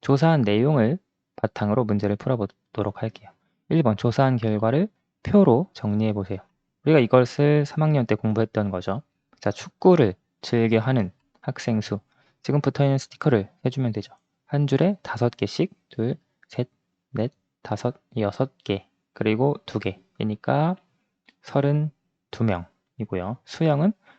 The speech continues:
하나, 둘, 셋, 넷, 스무 개에 네 개. 스물네 개. 그리고 줄넘기는 하나, 둘, 셋, 넷, 다섯, 여섯, 일곱, 삼십오에 세 개. 서른여덟 명. 자전거는 하나, 둘, 셋, 넷,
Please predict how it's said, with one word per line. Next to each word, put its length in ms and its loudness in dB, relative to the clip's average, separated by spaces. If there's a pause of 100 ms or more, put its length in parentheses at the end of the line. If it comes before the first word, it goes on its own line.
하나, 320 -2
둘, 340 0
셋, 200 -6
넷, 340 -2 (280)
스무 300 -4
개에 360 -2
네 240 -6
개. 180 -8 (680)
스물네 460 -6
개. 280 -6 (340)
그리고 280 2
줄넘기는 800 2 (240)
하나, 360 -6
둘, 420 -4
셋, 220 -6
넷, 420 -4 (120)
다섯, 460 -4
여섯, 400 -6
일곱, 400 -4
삼십오에 880 -4 (140)
세 180 -6
개. 180 -10 (880)
서른여덟 560 -2
명. 400 -10
자전거는 600 -2 (200)
하나, 200 -2
둘, 280 -4
셋, 220 -8
넷, 280 -6